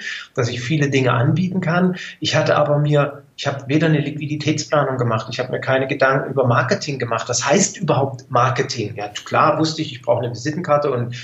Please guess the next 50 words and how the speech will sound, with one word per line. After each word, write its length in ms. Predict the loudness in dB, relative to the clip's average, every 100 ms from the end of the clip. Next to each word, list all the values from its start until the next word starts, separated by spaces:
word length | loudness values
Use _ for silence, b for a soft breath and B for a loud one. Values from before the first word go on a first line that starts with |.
| B
ein 60 | -6
Briefpapier 520 | 0 2 2 2 4
wollte 180 | 4 2
ich 120 | 0
haben 160 | -2 -2
und 100 | -4
einen 120 | -6
Flyer 520 | -4 -2 2 2 2 B B B
und 200 | -2 -2
ein 40 | 2
Logo 400 | 4 6 6 4
und 180 | 2 -2
dann 140 | 0
hört 140 | -2
es 100 | -2
schon 120 | -2 0
langsam 300 | 0 0 2
auf. 460 | 4 4 2 -2 B B B -8
Äh, 200 | -6 -6 -8
neunzehnhundertachtundneunzig 1000 | -4 -2 0 2 2 0 0 -2 0 -4
ist 80 | -4
noch 80 | 0
eine 120 | 4
Homepage 360 | 4 4 2 0
dazu 280 | -4 -4 -6
gekommen. 440 | -6 -2 -2 -2 B B B B B B _ _ -10 -4
Aber 440 | 0 2 2 -2 -12 -10
das 220 | -2 0 4
war's 320 | 4 2 -2
eben. 300 | -6 -6 -6
Und 320 | -6 -6 -6 -4
heute 480 | 4 4 6 2 2 -2
rückblickend 540 | -2 -2 -2 -2 2
weiß 260 | 2 2 0
ich, 140 | -4
dass 180 | -6 -6
das 140 | -8
natürlich 640 | -8 -8 -8 -8 -8 -10 0
ganz 240 | 2 2
grober 240 | 2 0
Unfug 460 | 0 2 2 0 -2
ist. 160 | -4 -4
Also 200 | 0 4
Marketing 580 | 4 2 0 0 0
ist 200 | 0 0
viel, 340 | -2 2 6 6
viel 280 | 4 4 6
mehr 320 | 6 6 4
als 220 | 2 0
diese 360 | -8 -2 -2